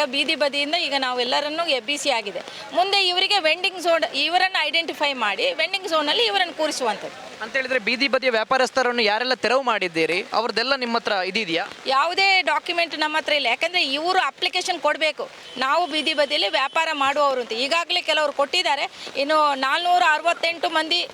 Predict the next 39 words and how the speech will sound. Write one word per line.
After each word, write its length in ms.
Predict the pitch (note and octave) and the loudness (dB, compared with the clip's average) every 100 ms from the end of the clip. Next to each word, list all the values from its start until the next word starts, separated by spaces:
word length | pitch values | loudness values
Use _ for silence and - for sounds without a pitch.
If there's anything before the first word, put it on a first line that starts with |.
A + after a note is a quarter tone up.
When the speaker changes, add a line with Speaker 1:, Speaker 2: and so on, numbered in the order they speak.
| - - | -12 -4
Speaker 1:
ಅಲ್ಲಿ 220 | C4+ D4+ | -2 -2
ಕೊಟ್ಟು 420 | - D#4+ D#4+ F#4 F4+ | 0 0 0 0 2
ಅವರಿಗೆ 300 | D#4+ D#4 C#4 | 2 2 2
ಐ 120 | D4 | 2
ಡಿ 80 | E4 | 2
ಕಾರ್ಡ್ 280 | D#4 D#4 | 0 -2
ಕೂಡ 180 | D#4 D#4 F#4 | -2 0 2
ಆಗ್ತಾ 360 | C#4+ C#4 - | 2 0 0
ಇದೆ. 220 | D#4 C4 F3+ - - - | 0 0 -4 -8 -10 -4
ಆದ್ರೆ 220 | D#4 D#4 | 0 0
ಇವರು 220 | D#4+ F#4 | 2 4
ಆ 200 | F#4 D#4+ | 4 4
ವ-, 280 | D#4 C#4+ C#4+ | 2 2 2
ವ್ಯಾಪ್ತಿಯಲ್ಲಿ 500 | C4+ D4+ - F4 E4+ | 0 -2 -2 -2 0
ಬಂದಿದ್ದಾರೆ 460 | C#4 D4 D#4+ D#4 D4 | 0 0 0 0 -2
ಅಂತ 140 | D4 D4 | -2 -2
ನಮ್ಗೆ 300 | C#4 C#4+ C#4 | -2 -2 0
ಗೊತ್ತಿಲ್ಲ. 340 | C4+ B3+ C4+ | 0 0 0
ಯಾಕಂದ್ರೆ 300 | B3 D4+ E4 | 0 -2 0
ಅದಕ್ಕೆ 320 | C#4 C#4+ D4+ | -2 -2 -2
ಒಂದು, 260 | D4+ C#4+ E4+ | 0 0 -2
ಆ, 840 | - - - A3+ A#3+ B3 A#3+ A#3 | -6 -12 -16 -4 0 2 4 2
ಒಂದು 640 | A#3+ A#3+ D4 D#4 D4+ C#4+ C4+ | 2 2 2 4 4 4 0
ಇದಿದೆ, 380 | C#4+ E4+ F4+ D4+ | 0 0 2 0
ಅಧಿಕಾರಿಗಳಿದ್ದಾರೆ, 1120 | - B3 C#4+ E4 E4 D#4+ D#4 D4 D4 E4 G4+ - - | 0 -2 0 0 0 0 0 0 0 0 -2 -6 -6
ಅದಕ್ಕೊಂದು 300 | B3+ C4 C#4+ | -4 -2 0
ಯೋಜನೆ 440 | C4+ D4 D#4+ F4 E4 | 2 2 2 0 0
ಕೂಡ 180 | C#4 | 0
ಇದೆ, 240 | D4 A3 - - - - | 2 0 -4 -12 -16 -8
ಬೀದಿ 360 | C4 D4 D#4 D#4+ | -2 0 0 0
ಬದಿ 280 | C#4+ C#4+ D#4+ | 2 0 0
ವ್ಯಾಪಾರಸ್ಥರಿಗೆ 840 | C#4+ C4+ D4 C#4+ C#4 D4 C#4+ C#4+ | 0 0 0 0 -2 -4 -2 0
ಅಂತ 300 | D#4+ C#4 C4+ | -2 -2 -4
ಕಾರ್ಡ್ 360 | D4 B3+ C4 C4+ | -2 0 -2 0
ಕೊಡುವಂತ 380 | C4+ C4+ C4 C#4+ | -2 0 0 0
ಒಂದು 280 | E4+ C4+ | 0 0
ಸ್ಕೀಮ್ 340 | - - D4+ C#4+ | -4 -4 -4 -2
ಕೂಡ 160 | B3+ | 0
ಇದೆ. 260 | E4+ C#4 | 0 -2